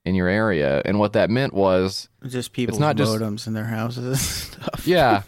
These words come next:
Speaker 1: It wasn't just, like, Borders Books or whatever. It was, like, your neighbors who had it. You could get on their internet. They just turned that on by default, um, and then charged you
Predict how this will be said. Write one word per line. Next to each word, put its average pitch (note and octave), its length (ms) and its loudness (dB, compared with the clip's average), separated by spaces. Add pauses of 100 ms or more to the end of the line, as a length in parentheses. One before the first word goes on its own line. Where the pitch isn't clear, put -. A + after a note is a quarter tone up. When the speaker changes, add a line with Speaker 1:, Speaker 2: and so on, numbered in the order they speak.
(440)
Speaker 1:
It C#3+ 60 0
wasn't E3+ 260 4
just, C3+ 140 2
like, A#2+ 180 2
Borders A#2+ 440 4
Books B2+ 400 0
or G#2+ 80 4
whatever. G2+ 400 4
It B2 40 2
was, A#2+ 120 -2
like, A#2+ 340 -2
your A#2 100 2
neighbors A2+ 480 2
who G2+ 120 2
had F#2 240 4
it. E2 80 0
You G2 100 0
could G2+ 160 -4
get A#2 140 2
on A#2 160 2
their A2+ 240 2
internet. G#2+ 400 -2 (1300)
They F#2 80 -8
just G2+ 200 -2
turned A2 240 2
that G#2 120 4
on G2+ 200 2
by F#2+ 200 2
default, F#2 600 0 (300)
um, E2 400 -8
and F2 100 0
then F#2+ 140 2
charged F#2 400 2
you E2+ 120 2